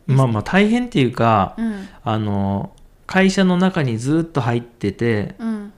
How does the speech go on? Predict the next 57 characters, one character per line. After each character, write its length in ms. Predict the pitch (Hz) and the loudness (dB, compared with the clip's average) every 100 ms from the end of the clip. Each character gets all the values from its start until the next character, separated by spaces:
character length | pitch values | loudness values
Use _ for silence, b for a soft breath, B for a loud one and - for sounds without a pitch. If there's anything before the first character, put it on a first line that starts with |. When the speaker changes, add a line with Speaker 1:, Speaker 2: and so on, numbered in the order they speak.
| - | -12
Speaker 1:
パ 120 | - | -6
ソ 160 | 123 151 | 0 0
コ 160 | 151 160 | 0 0
ン 80 | |
の 80 | 156 | 2
前 160 | 156 156 | 2 2
に 140 | 135 | 2
ず 140 | 101 123 | 0 -2
っ 20 | |
と 160 | 123 104 | -2 -2
い 100 | 98 | 0
る 160 | 101 | 0
よ 160 | 107 101 | 0 0
う 20 | |
な 120 | 87 | 0
仕 140 | 87 98 | -4 -6
事 240 | 95 95 | -6 -4
だ 100 | 95 | -4
っ 80 | 87 | -4
た 120 | - | -6
の 180 | 85 87 | -8 -6
で、 300 | 110 110 123 | -4 -2 -4
Speaker 2:
う 40 | 233 | -6
ん。 340 | 226 196 190 - | -6 -6 -10 0
Speaker 1:
む 200 | 151 226 | 4 4
し 180 | - 180 | 4 2
ろ 340 | 208 107 - - - - - - | 4 2 -4 -20 -20 -20 -20 -8
行 140 | 151 135 | -6 -4
き 40 | |
た 120 | - | -2
か 120 | 151 98 | 0 -2
っ 80 | - | -6
た 120 | - 80 | -12 -10
で 120 | - | -10
す 100 | - | -16
け 100 | - | -14
ど 100 | 110 | -14
ね。 60 | 127 | -12
Speaker 2:
あ、 120 | 220 | -10
な、 220 | 220 226 - | -8 -8 -8
な 160 | 220 | -8
る 100 | 208 | -6
ほ 120 | 202 | -8
ど 120 | 196 208 | -8 -6
ね。 300 | 240 277 277 | -4 -6 -6
リ 120 | 220 | -8
フ 140 | 214 | -4
レ 100 | 220 | -2
ッ 60 | 220 | -2
シ 200 | - - | -4 -10
ュ 40 | |
と 80 | 180 | -12
い 120 | 180 170 | -10 -8
う 20 | |
か。 60 | |
Speaker 1:
そ 80 | |
う、 40 | - | -4